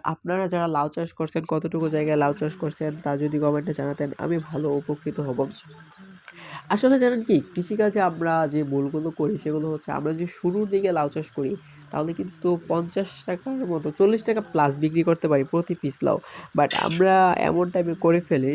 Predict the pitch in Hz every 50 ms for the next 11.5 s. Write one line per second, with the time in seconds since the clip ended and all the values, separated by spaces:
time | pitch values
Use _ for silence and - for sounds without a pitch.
0 | 151 147 - 143 139 135 156 143 143 143 139 139 165 - - - - - - -
1 | - - - - 156 147 170 156 156 156 151 - - - 180 180 196 - 190 170
2 | 165 160 160 165 160 - - 165 165 160 160 160 160 156 151 147 151 - - 139
3 | - - 151 151 147 147 - _ - 143 143 147 151 151 147 165 156 156 151 151
4 | 151 - 151 151 147 143 143 143 143 139 139 143 143 143 - - 202 - 180 180
5 | - 185 180 190 196 185 180 - 208 202 202 180 170 - 156 160 160 - 143 143
6 | 147 143 143 139 135 160 165 180 190 220 226 226 226 233 220 214 - 196 190 180
7 | 175 165 165 160 147 135 - - - 139 131 139 - - _ _ _ _ _ _
8 | _ _ _ _ _ _ _ _ _ - - - - - - - - 160 160 170
9 | 175 170 175 180 180 190 180 175 170 147 160 160 156 156 165 165 160 165 160 -
10 | 147 147 147 - 165 165 165 170 - 175 160 160 - 170 165 156 151 147 147 143
11 | 147 160 165 160 160 165 165 151 156